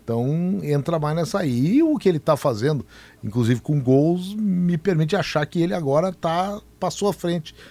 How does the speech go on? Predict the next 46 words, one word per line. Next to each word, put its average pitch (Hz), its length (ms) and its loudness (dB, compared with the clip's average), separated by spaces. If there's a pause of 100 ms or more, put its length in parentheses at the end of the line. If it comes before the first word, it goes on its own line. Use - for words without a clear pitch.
(140)
do 143 60 0
Lucas 156 260 2
Barbosa 143 520 -2
como 147 240 -4
revelação 135 720 -2 (360)
do 120 140 -10
Campeonato 123 500 -6
Gaúcho. 85 280 -14
Agora, 151 180 -4
o 175 40 0
detalhe 190 600 0
é 160 60 2
o 156 60 -2
seguinte, - 600 -10 (540)
e 127 80 -2
eu 151 100 4
já 170 140 2
recebi 127 340 -2
alguns 104 280 -4
recados 123 600 -2
e 135 40 -4
vale 127 240 0
a - 20 -4
pena, 147 240 0
no 156 80 2
mínimo, 156 320 2
a 160 60 0
discussão. 147 680 -4 (840)
O, 160 560 4
o 160 140 4
Simon 254 320 4
até 208 180 2
me 240 100 0
deu 226 160 6
mais 240 300 2
um 208 80 2
argumento. 151 540 0
O 160 80 4
nome 196 260 4
dele 190 260 4
na 165 140 0
base 147 400 2
era 180 140 2
Gustavo 160 440 0
Gomes, 127 440 2
né? 92 200 -8